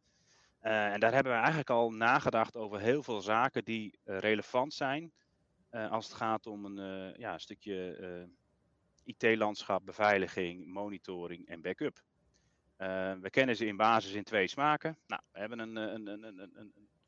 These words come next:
een professional uitvoering. Eh, daar staan een aantal zaken in. Wat krijg je daarvoor? Wat is dan geregeld?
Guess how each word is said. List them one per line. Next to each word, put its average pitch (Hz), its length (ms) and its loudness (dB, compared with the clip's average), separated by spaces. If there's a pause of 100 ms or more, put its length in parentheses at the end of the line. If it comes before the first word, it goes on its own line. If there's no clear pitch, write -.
(580)
een - 60 -20
professional 131 680 0
uitvoering. 117 920 2
Eh, 107 100 -4 (600)
daar 101 140 -4
staan 113 300 4
een 110 100 0
aantal 104 220 2
zaken 104 360 0
in. 98 60 -8
Wat 95 140 -6
krijg 143 280 2
je 139 60 -2
daarvoor? 113 500 -6
Wat 104 180 -4
is 95 100 -12
dan 92 140 -10
geregeld? 120 720 -2